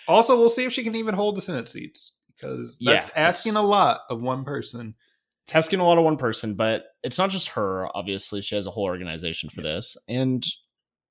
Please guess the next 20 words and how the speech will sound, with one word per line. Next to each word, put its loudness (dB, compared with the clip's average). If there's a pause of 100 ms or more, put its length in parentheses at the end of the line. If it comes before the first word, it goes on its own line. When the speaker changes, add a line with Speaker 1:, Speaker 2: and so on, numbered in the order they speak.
(360)
Speaker 2:
I 4
think -2
a -14
pretty -6
good -6
infrastructure. -8
So -6 (600)
I 2
think, 2 (1080)
I 0
think 0
even -4
if -6
the, -2
uh, 0
midterms -4 (180)
don't -4
go -4 (320)
super -4
well -4